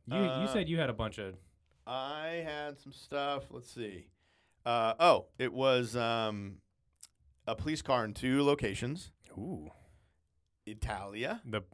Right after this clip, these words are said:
Speaker 1: oh, the Pope had one.
Speaker 2: Well, no,
Speaker 1: <laughs>
Speaker 2: but they did transform it into a beach patrol vehicle.
Speaker 1: Yeah.
Speaker 2: And, you know,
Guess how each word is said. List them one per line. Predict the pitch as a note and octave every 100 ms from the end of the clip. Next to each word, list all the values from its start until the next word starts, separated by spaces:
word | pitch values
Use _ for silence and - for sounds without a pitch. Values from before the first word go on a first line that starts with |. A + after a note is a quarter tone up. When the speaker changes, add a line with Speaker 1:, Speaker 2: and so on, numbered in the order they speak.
| - -
Speaker 1:
oh, | C#3+ E3
the | A#2+
Pope | D#3 G#3+ G#3
had | B2 B2 -
one. | F#3 A2+ -
Speaker 2:
Well, | D3 A#2+ - - -
no, | A3 G#2 G#3+ -
Speaker 1:
<laughs> | G3+
Speaker 2:
but | - C3
they | B2+
did | B2+ D3+
transform | C#3 D3+ C#3 - C#3+ C3
it |
into | A#2+ A#2
a | A2
beach | A#2+ C3+
patrol | - B2+ G2
vehicle. | F2+ D#2 D2 - B2
Speaker 1:
Yeah. | F#2+ G2+ E3 B3+ A#3+ D3+ A2 F2 - - _
Speaker 2:
And, | - E3 D#3+ F3 G#3+ - - _ _ _ _
you | C#3
know, | A#2 A#2